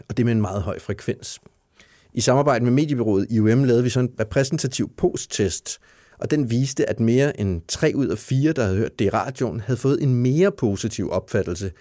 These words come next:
af Lego Duplo, og at fire ud af fem, der havde hørt podcasten,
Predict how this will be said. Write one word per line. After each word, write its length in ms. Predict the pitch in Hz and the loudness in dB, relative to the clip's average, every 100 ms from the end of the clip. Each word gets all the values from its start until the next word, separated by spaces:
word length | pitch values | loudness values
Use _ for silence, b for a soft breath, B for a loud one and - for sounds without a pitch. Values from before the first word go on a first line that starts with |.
| b | b
af 120 | - | -2
Lego 220 | 101 92 92 | 0 0 0
Duplo, 380 | 117 107 113 107 B B B | -2 -4 -6 -8 B B B
og 180 | 120 | 0
at 80 | 120 | 0
fire 360 | - - 139 165 | -2 -2 2 4
ud 140 | 123 | 4
af 100 | 90 | 0
fem, 280 | - - - | 0 -4 -2
der 60 | - | -2
havde 140 | 101 | -2
hørt 280 | 90 123 - - | 0 0 -2 -4
podcasten, 640 | 143 147 - 120 107 117 | -4 -2 -2 -2 -2 -10